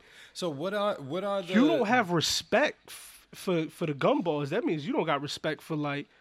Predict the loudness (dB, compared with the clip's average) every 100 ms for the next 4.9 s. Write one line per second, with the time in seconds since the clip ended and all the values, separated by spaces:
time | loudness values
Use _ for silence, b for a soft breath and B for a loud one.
0 | b b b _ _ _ _ _ _ _
1 | 0 4 4 4 2 2 0 -2 -2 2
2 | 4 4 4 2 -2 -2 -2 -2 -4 -6
3 | -2 0 0 0 2 2 0 0 2 2
4 | 0 -2 -4 -2 -2 -4 2 2